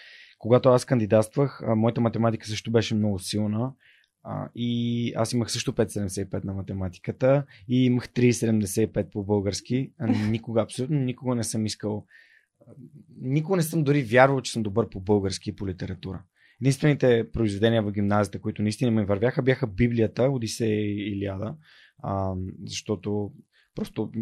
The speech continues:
Speaker 1: от малък много обичах да чета древногръцки легенди и митове и
Speaker 2: М.
Speaker 1: това цялото нещо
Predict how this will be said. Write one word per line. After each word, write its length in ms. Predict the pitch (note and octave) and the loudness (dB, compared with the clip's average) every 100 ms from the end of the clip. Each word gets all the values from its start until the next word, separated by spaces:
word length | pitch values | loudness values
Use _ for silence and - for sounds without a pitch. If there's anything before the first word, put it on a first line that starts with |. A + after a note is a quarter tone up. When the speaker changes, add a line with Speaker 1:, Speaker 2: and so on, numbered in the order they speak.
| A2 | -6
Speaker 1:
от 180 | G#2+ A2+ | -6 0
малък 340 | A#2 A2+ G#2+ | 4 4 2
много 240 | A2 G#2+ G#2+ | 0 0 0
обичах 340 | G2+ F#2+ G2+ | -2 -4 -4
да 80 | G2+ | -6
чета 240 | - G#2+ | -6 -4
древногръцки 680 | G2+ G2 G2 G2 G2 - G#2+ | -2 -2 -4 -6 -8 -6 -6
легенди 320 | G2+ F#2+ F#2+ | -4 -4 -4
и 40 | F#2+ | -6
митове 420 | F#2+ F2+ G#2 A2 | -6 -8 -6 -2
и 200 | G#2+ G2+ | -2 -2
Speaker 2:
М. 100 | - - - _ | -6 -10 -20 _
Speaker 1:
това 120 | - | -6
цялото 360 | G#2+ A2+ G#2 G#2+ | -2 0 0 0
нещо 640 | G#2 G#2 - A2+ G#2+ G#2 | -2 -4 -4 -2 -2 -4